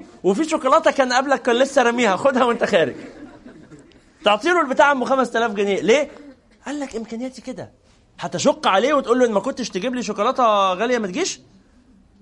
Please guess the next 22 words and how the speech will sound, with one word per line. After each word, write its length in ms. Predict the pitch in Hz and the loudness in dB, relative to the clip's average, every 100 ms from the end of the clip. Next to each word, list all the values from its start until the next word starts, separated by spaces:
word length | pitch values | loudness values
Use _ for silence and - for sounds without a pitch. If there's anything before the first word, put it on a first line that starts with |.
| - _ _ _ | -20 _ _ _
تقول 220 | - 220 240 | -20 -16 -12
له: 240 | 220 208 202 202 190 185 | -12 -12 -14 -18 -20 -20
"حبيبي، 440 | 233 - 247 - - _ _ | -18 -14 -14 -14 -20 _ _
شكرًا 320 | - 247 202 | -14 -10 -8
ليك 300 | 180 233 - | -8 -8 -8
إنك 260 | 196 185 175 | -8 -8 -8
اهتميت 520 | 139 165 160 202 202 | -10 -10 -6 -6 -6
وإنك"، 340 | 185 180 180 - - - - | -8 -8 -8 -12 -20 -6 0
بس 260 | 269 - | 0 0
بإيه؟ 300 | 226 240 277 - _ _ - - - - | -2 -2 -2 -6 _ _ -20 -20 -20 -6
بإنه 280 | - 262 247 | -2 0 0
اعتذر. 460 | 208 302 254 135 - - _ | 2 2 2 -4 -8 -20 _
فاكرين 300 | 180 208 311 | -10 -4 -2
لما 160 | 269 | 0
قلت 140 | 208 226 | -2 -4
لكم 160 | 269 | -4
إن 120 | 247 214 | -4 -4
ربنا 260 | 185 240 | -4 -2
بيعاملنا 360 | 220 185 220 226 | -2 -2 -4 -2
بعكس، 340 | 190 226 - | -2 -4 -6
آه، 640 | 180 165 160 156 139 - - | -4 -4 -4 -6 -8 -14 -12
معاملتنا؟ 440 | 160 165 214 262 | -8 -4 -6 -8